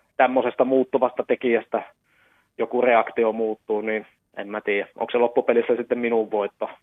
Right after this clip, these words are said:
siinä kohtaa, jos tämmöistä paljastuu. Että se on vähän, vähän sääli asiahan se tietenkin on, mutta ehkä taas tietyllä tavalla tätä yleistä kateusfiilistä, niin ehkä sitä ylikorostetaan, että ainakin,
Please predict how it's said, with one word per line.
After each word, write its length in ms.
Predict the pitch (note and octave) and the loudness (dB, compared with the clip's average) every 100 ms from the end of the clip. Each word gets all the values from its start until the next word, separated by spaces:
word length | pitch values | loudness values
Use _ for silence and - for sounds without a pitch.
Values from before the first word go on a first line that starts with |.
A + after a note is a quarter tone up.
| _ - | _ -6
siinä 260 | G#2+ G#2 | -4 -4
kohtaa, 440 | - G2 - - F#2+ | -6 -10 -8 -6 -6
jos 140 | G2 - | -6 -10
tämmöistä 380 | F#2+ G2 - - | -10 -10 -12 -8
paljastuu. 600 | G2 G2 G2 - - G1+ | -6 -6 -8 -12 -18 -18
Että 240 | - _ _ _ _ _ _ _ _ _ _ _ | -20 _ _ _ _ _ _ _ _ _ _ _
se 80 | G#2+ | -6
on 80 | G2 | -4
vähän, 240 | A2 G#2+ - _ _ - _ _ - | -4 -6 -10 _ _ -20 _ _ -4
vähän 220 | - C3 | -2 4
sääli 320 | D3+ D3 D3 | 6 6 6
asiahan 320 | D3 D#3 D3 | 4 4 2
se 60 | C#3+ | 2
tietenkin 380 | D3+ C#3+ C#3 B2+ | 2 2 2 4
on, 140 | C3+ | 4
mutta 300 | C3 B2+ - | 2 0 2
ehkä 260 | B2 - D3+ | 2 0 0
taas 200 | E3 D#3 | 2 2
tietyllä 360 | D#3+ D#3+ D#3+ D3+ | 4 4 4 4
tavalla 360 | D3 C#3+ C#3+ C#3 | 4 4 4 2
tätä 300 | - C#3+ C#3 - - - _ _ - | 4 4 2 -4 -20 -20 _ _ 0
yleistä 400 | C3+ C3 - B2+ | 2 2 2 0
kateusfiilistä, 1700 | C3+ - C#3 B2+ - - _ _ _ _ _ B2+ B2 B2 A2+ B2 | 2 4 4 4 0 -10 _ _ _ _ _ 0 2 0 -2 -2
niin 140 | A#2+ A#2+ | 2 0
ehkä 240 | A#2+ C3+ | 0 -4
sitä 340 | B2+ C#3 C3+ A#2 - _ _ - | 0 4 4 2 -6 _ _ -8
ylikorostetaan, 920 | A#2 A2+ A2+ G#2+ G#2+ - G#2 G2+ G2 | -4 -2 -2 -4 -4 -6 -12 -8 -8
että 300 | G2+ _ - - - | -10 _ -16 -16 -14
ainakin, 460 | G2 G#2 G#2+ G#2+ | -12 -12 -12 -14